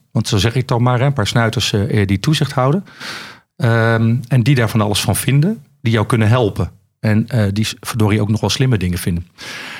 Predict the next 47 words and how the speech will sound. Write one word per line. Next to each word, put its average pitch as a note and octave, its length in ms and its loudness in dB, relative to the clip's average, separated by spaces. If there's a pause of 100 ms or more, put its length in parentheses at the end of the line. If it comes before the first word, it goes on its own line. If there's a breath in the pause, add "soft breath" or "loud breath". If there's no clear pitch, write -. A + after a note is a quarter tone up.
(120)
Dus - 100 -6
voor A#2 100 2
mij A#2 80 2
hebben A#2 200 4
we D#3+ 60 4
heel C#3+ 60 2
erg G#2 120 -2
geïnvesteerd B2 480 0
in G#2+ 60 2
de F#2 60 2
relatie G#2+ 500 0 (540)
met A2+ 240 2
die, A2 280 0
eh, A2+ 100 2 (120)
directeuren G2 520 2
en G2 60 0
bestuurders G#2 380 0
en B2 120 2
ook C#3 160 0
uitgelegd D3 560 0
hoe A2 120 0
dit G#2 160 -2
werkt A2 400 -4
en A2+ 100 0
laten A2+ 300 0
zien, C#3 580 2 (300 loud breath)
"Kijk F#3 160 -2
eens A2+ 80 0
wat G#2 140 -2
dat A2 140 -2
oplevert." A2 560 -2
En B2 120 0
dat C3 100 2
heeft C3+ 180 0
vallen E3 220 0
en C#3+ 80 2
opstaan A2 340 0
betekend. F#2 520 -4
Want A2+ 160 0
we G#2+ 60 2
hebben A2 220 0
ook B2+ 140 2
echt - 180 -2
wel A#2+ 100 0
pittige B2 380 0
discussies A2 440 0
gevoerd G2+ 380 0